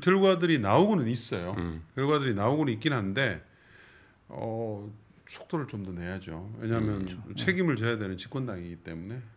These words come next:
Speaker 2: 음.
Speaker 1: 예. 그런 상황.
Speaker 2: 그 사실은 이제 현황에 대한 얘기들은 사실 저희가 바-, 뭐 몇 번 하기도 했고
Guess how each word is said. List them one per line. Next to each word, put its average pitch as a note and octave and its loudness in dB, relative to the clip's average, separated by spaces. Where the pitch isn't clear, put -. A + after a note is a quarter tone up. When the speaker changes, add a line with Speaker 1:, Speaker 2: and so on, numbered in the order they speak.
Speaker 2:
음. D#2 -6
Speaker 1:
예. - -8
그런 C3+ -6
상황. A2 -8
Speaker 2:
그 D#3+ 6
사실은 D3+ 0
이제 B2+ 2
현황에 G3 4
대한 E3+ 8
얘기들은 B2 4
사실 A2 -2
저희가 G2 4
바-, - -10
뭐 F2 -2
몇 F2 -4
번 G#2 2
하기도 C3+ -2
했고 F#2+ -2